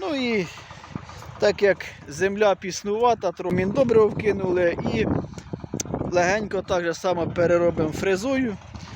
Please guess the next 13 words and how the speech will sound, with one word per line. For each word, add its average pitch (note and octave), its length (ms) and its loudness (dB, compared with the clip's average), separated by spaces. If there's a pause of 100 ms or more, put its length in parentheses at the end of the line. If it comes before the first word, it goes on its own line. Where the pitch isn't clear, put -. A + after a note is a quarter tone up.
(280)
Тому F#3+ 240 4
горати F3+ 440 6
с-, - 580 -6
ну, G#3+ 300 -2 (300)
нема G3 380 6
сенсу, F3+ 500 -2
не F#3 120 -2
бачу. A#3+ 460 2 (2250)
Отак, G3+ 400 4 (100)
після G#3+ 320 2
фрези F#3+ 480 2
все E3 280 0
ховається. G#3+ 880 0